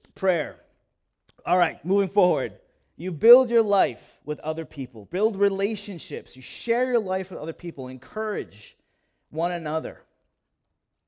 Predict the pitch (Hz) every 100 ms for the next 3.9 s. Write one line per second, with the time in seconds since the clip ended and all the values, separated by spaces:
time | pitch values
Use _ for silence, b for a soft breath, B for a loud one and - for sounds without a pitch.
0 | _ _ _ _ b b b - 151 143
1 | 175 190 - 180 165 160 - 165 185 180
2 | 175 151 - 147 107 - 135 127 143 135
3 | 117 151 175 170 143 131 107 87